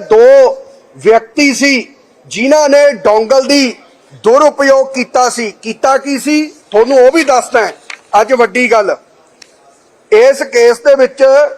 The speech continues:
ਕੰਪਿਊਟਰ ਆਪਰੇਟਰਾਂ ਨੇ ਮਿਲ ਕੇ ਇਸ ਕੇਸ ਦੇ ਵਿੱਚ ਡਿਗ-, ਡਿਜੀਟਲ ਸਿਗਨੇਚਰ ਤਿਆਰ ਕੀਤੇ ਕਾਰਜ ਸਾਧਕ ਅਫਸਰ ਦੇ ਤੇ ਇਹਨਾਂ ਦੇ ਚੇਅਰਮੈਨ ਦੇ, ਜਿਹੜਾ ਇਹਨਾਂ ਦੀ ਪਾਰਟੀ ਨਾਲ ਸੰਬੰਧ ਰੱਖਦੀ ਚੇਅਰਮੈਨ ਸੀ ਬੀਬੀ,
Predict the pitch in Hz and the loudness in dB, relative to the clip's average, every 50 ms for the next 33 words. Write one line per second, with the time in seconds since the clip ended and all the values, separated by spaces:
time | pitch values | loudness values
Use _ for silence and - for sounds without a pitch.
0 | - - - 226 220 202 202 226 240 254 233 - 311 320 294 - - 247 226 - | -10 -4 -2 -2 -2 -4 -6 -10 -10 -8 -6 -2 0 2 2 2 0 -2 -2 0
1 | 240 233 226 226 226 - 254 262 262 262 254 254 254 247 220 185 - - _ _ | 2 2 2 2 2 0 0 0 0 2 2 0 0 0 0 -4 -6 -10 _ _
2 | - 156 165 185 202 220 226 254 226 - 269 254 247 214 175 131 - - _ _ | -16 -12 -6 -4 -2 0 0 -2 -2 0 0 2 2 2 0 -2 -8 -18 _ _
3 | _ _ _ _ _ _ _ - 233 226 254 262 - - - 262 262 247 226 262 | _ _ _ _ _ _ _ 0 2 4 4 2 0 0 0 2 2 2 2 2
4 | 277 262 262 - - 302 226 175 214 214 208 220 208 - 202 143 - 208 226 226 | 0 0 0 -2 -6 -8 -4 -2 -2 -2 -2 -4 -10 -20 -14 -4 -2 -2 -2 -2
5 | - - - 320 311 - - - 247 240 226 233 240 233 240 - 285 277 247 226 | -4 -6 -2 0 0 0 -2 -4 -4 -2 0 0 0 -2 -2 -2 -2 -2 -2 0
6 | 240 233 214 220 226 240 233 233 240 - - - 269 277 294 302 294 - - - | 0 0 2 2 0 -2 -4 -8 -14 -6 0 0 2 2 2 0 -4 -8 -16 -20
7 | - _ _ - 214 202 202 214 233 233 233 240 - 254 233 240 262 254 302 - | -20 _ _ 0 0 2 2 0 -2 -4 -6 -6 -2 0 2 2 2 2 0 -2
8 | - - - - 208 - - - 247 254 262 240 285 294 311 311 320 311 - - | -2 -2 -2 -2 -4 -4 -2 -2 0 0 0 2 2 2 4 2 2 -2 -6 -16
9 | - _ _ _ _ - 269 285 - - - - 233 226 240 269 302 320 311 262 | -20 _ _ _ _ 0 0 0 0 -2 -4 -2 0 0 2 2 0 0 0 0
10 | 277 277 294 320 330 330 330 - - - - _ _ - 254 247 254 285 294 294 | 2 2 4 2 2 0 -2 -6 -12 -20 -20 _ _ -4 -2 0 2 2 2 2
11 | 302 262 247 240 233 226 214 196 185 165 147 - - _ _ _ _ _ _ _ | 0 0 -2 -2 -2 -4 -4 -4 -4 -6 -8 -12 -20 _ _ _ _ _ _ _
12 | 139 175 214 254 285 277 254 262 277 277 302 285 - 269 226 226 220 220 254 254 | -2 0 2 2 2 2 2 2 0 0 -2 -4 -2 0 0 0 -2 -4 -4 -2
13 | 269 262 233 - 226 220 220 247 240 285 277 254 254 - 226 262 254 233 - 233 | -2 -2 -2 -2 -2 -2 -2 -2 0 0 -2 -2 -2 -6 -8 -10 -10 -6 -2 0
14 | 247 254 262 262 262 254 233 196 254 226 226 226 196 196 269 302 330 339 339 | 0 0 2 0 -2 -2 -4 -6 -8 -8 -8 -8 -6 -4 -4 -2 -4 -4 -6